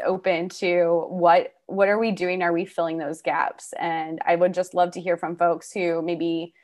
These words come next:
have caught some blind spots that we might have. Um, we're always open to,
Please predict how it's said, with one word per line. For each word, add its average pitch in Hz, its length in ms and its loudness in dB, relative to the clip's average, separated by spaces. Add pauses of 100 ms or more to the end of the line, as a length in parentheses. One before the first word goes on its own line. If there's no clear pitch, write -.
(220)
have 180 140 -6
caught 196 200 2
some 185 120 -4
blind 160 320 -4
spots - 680 -2
that 160 140 2
we 175 100 0
might 170 200 0
have. 160 500 -2 (100)
Um, 151 280 -4
we're - 100 -6
always 165 340 -2
open 151 640 -6 (140)
to, 143 520 -6